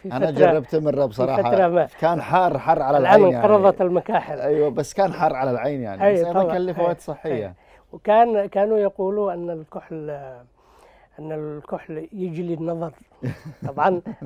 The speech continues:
Speaker 1: لا أدري صحيًا، علميًا، يعني، ما مدى صحة هذه المقولة، لكن كانوا يقولون أن الكحل يجلي النظر.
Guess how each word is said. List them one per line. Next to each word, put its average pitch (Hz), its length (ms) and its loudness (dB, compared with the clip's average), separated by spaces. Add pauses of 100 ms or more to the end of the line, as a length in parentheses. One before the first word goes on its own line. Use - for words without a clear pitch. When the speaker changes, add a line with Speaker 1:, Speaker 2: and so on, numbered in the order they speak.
(380)
Speaker 1:
لا 180 180 -2
أدري 185 340 0
صحيًا، 175 600 -2 (560)
علميًا، 165 380 6
يعني، 143 360 -4
ما 160 160 -4
مدى 170 280 0
صحة - 360 -8
هذه 160 200 -6
المقولة، 147 480 -4
لكن 131 300 -16
كانوا 156 300 -10
يقولون 165 520 -8
أن 151 180 -14
الكحل 151 480 -16
يجلي 147 460 -14
النظر. 135 480 -14